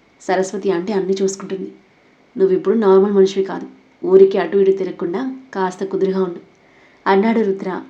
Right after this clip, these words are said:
నవ్వుతూ. "హా, సరే." బుద్ధిగా తలాడించిన మహికి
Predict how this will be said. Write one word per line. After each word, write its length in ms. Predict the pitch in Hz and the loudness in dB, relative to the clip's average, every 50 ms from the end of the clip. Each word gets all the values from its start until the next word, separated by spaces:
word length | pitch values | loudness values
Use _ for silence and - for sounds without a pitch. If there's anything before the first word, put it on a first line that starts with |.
| - 185 | -8 -8
నవ్వుతూ. 340 | 175 160 175 190 - - - - _ _ _ _ _ - - | -8 -6 -8 -10 -10 -12 -18 -20 _ _ _ _ _ -14 -12
"హా, 160 | 180 175 185 190 - - | -12 -12 -12 -14 -18 -16
సరే." 240 | - 196 190 - - - - _ _ _ _ _ _ _ - - | -12 -10 -10 -10 -12 -16 -20 _ _ _ _ _ _ _ -8 0
బుద్ధిగా 440 | 190 214 202 - 220 190 202 196 196 | 2 2 4 4 2 2 2 0 0
తలాడించిన 680 | 196 196 180 185 208 226 233 226 220 - 208 202 190 | -2 -4 -4 -2 -2 -2 -2 -4 -4 -6 -4 -4 -4
మహికి 500 | 185 175 175 185 190 - - 180 - - | -4 -4 -8 -8 -10 -10 -8 -10 -10 -10